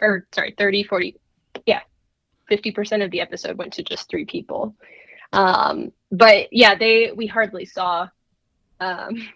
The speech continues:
<laughs> our final four contestants aside from Maria.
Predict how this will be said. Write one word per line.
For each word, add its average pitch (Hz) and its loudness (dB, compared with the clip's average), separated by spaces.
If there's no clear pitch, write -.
<laughs> - -20
our 220 -2
final 196 -8
four 196 -8
contestants 180 -10
aside 190 -6
from 196 -6
Maria. 196 -6